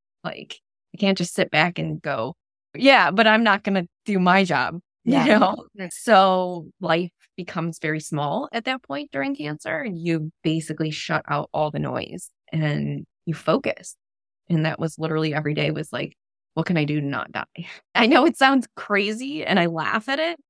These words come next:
Speaker 1: but that was, like, literally the mindset. What can I do every day? I showed up for every appointment. Everything they asked me to do, I did above and beyond.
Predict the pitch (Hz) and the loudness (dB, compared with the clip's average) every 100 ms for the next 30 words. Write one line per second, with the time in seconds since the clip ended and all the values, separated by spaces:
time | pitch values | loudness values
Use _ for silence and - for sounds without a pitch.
0 | _ 208 208 196 190 208 190 185 160 156 | _ -8 -4 -4 -4 -4 -4 -4 -8 -8
1 | 156 156 151 175 175 _ _ _ _ - | -8 -8 -8 -10 -12 _ _ _ _ -2
2 | 175 165 196 220 - - 165 160 180 170 | 2 4 2 0 -4 -2 -4 -2 0 0
3 | 165 156 - 151 151 151 131 113 160 - | 0 -4 -8 -8 -6 -4 -6 -10 -16 -12
4 | 156 160 160 143 - - 165 175 180 - | -10 -4 -4 -4 -6 -2 0 2 2 0
5 | 156 - 131 - _ _ - 165 202 202 | -4 -4 -10 -14 _ _ -2 0 0 -2
6 | 190 170 - - 156 - 185 170 165 - | -4 -4 -10 -16 -12 -6 -2 2 2 0
7 | - 156 151 - 151 160 - - 151 147 | -8 -6 -6 -4 -2 -2 -6 -12 -6 -2
8 | 147 170 151 131 139 117 - | -2 -2 -6 -6 -8 -8 -10